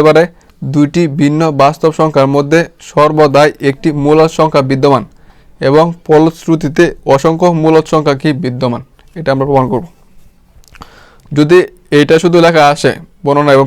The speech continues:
প্রমাণ করো, তাহলে আপনাদের এই দুইটা লাইনও দিতে হবে আপনাদের। আর যদি এ-, এতটুকু আপনাদের আসে, তাহলে শুধু আপনাদের কি প্রমাণটা লিখলে হবে। খুবই সহজ একটা প্রমাণ।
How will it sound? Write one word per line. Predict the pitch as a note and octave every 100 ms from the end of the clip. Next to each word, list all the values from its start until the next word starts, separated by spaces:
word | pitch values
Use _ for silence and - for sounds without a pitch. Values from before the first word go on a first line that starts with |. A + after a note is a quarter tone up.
| C#3+
প্রমাণ | C#3+ C#3
করো, | C#3 E3 - _ _
তাহলে | D3+ C#3+
আপনাদের | C#3+ C#3+ D3+ - _ _ _ D#3 C#3+
এই | C#3+ C3+ C3+
দুইটা | C#3+ C#3+ B2+
লাইনও | B2+ C3+
দিতে | C#3 C3+
হবে | B2+ A#2+
আপনাদের। | - A#2+ - - _ _ _ - - _
আর | C3 C#3
যদি | D3+ E3 - D3+
এ-, | D3+ - D3
এতটুকু | D3+ D3+ D#3+ D3+
আপনাদের | D#3 D#3 D#3+ - C#3
আসে, | - G3 F#3
তাহলে | D3+ C#3
শুধু | D#3 D3+ C#3
আপনাদের | C3 D3 D3
কি | D#3+ C3+
প্রমাণটা | C#3 C3+ B2+ C3+
লিখলে | C3+ D3 D#3+ G3 _ _ B2+
হবে। | B2 A#2+ _ _ _ _ - -
খুবই | C#3+ D3 E3
সহজ | D3 C3+
একটা | C3+ C#3+
প্রমাণ। | C#3 C#3